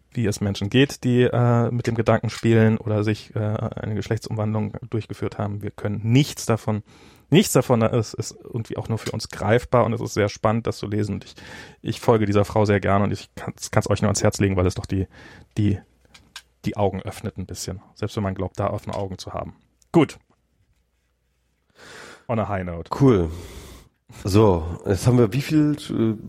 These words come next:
Speaker 2: wie viel Stunden jetzt? Sind's schon drei, oder?
Speaker 1: Drei Stunden, sieben Minuten, vierunddreißig Sekunden.
Speaker 2: Wow, nicht
Speaker 1: Mhm.
Speaker 2: schlecht. Das ist wie in den alten Zeiten, Max.
Speaker 1: Mhm.
Speaker 2: Fast.
Speaker 1: So. Wir nennen
Speaker 2: Jetzt
Speaker 1: es
Speaker 2: muss ich
Speaker 1: Arbeit.
Speaker 2: echt ganz dringend aufs Klo.
Speaker 1: Okay,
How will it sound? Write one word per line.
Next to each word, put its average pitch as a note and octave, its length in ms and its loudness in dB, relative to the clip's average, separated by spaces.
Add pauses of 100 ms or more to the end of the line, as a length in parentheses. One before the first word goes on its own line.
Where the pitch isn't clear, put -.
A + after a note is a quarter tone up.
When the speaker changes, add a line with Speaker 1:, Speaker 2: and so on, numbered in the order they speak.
Speaker 2:
wie A2+ 100 -6
viel C3 160 -8
Stunden - 340 2
jetzt? B2 220 0
Sind's A#2 220 0
schon G2+ 200 2
drei, G2+ 260 4
oder? F2+ 140 0
Speaker 1:
Drei C3+ 160 4
Stunden, F3+ 300 2
sieben C#3 240 2
Minuten, B2 360 0
vierunddreißig G#3 460 2
Sekunden. - 300 -8 (960)
Speaker 2:
Wow, F2 240 -2 (260)
nicht A#2+ 160 -6
Speaker 1:
Mhm. C3 80 2
Speaker 2:
schlecht. D3+ 280 -2 (340)
Das - 160 -10
ist - 120 -12
wie D3 120 -6
in D#3+ 80 -4
den B2+ 180 2
alten - 300 -4
Zeiten, F#2 440 -6
Max. D#2+ 160 -10
Speaker 1:
Mhm. C#3+ 480 2 (460)
Speaker 2:
Fast. - 540 -16
Speaker 1:
So. G#2 280 -2 (1300)
Wir B2+ 160 2
nennen A#2+ 140 4
Speaker 2:
Jetzt C3 80 2
Speaker 1:
es - 60 -4
Speaker 2:
muss E3 60 2
ich - 40 4
Speaker 1:
Arbeit. D#3 140 2
Speaker 2:
echt B2 120 -4
ganz C#3 180 -2
dringend A#2+ 180 -6
aufs A2+ 160 -6
Klo. G3+ 100 4
Speaker 1:
Okay, E3 280 2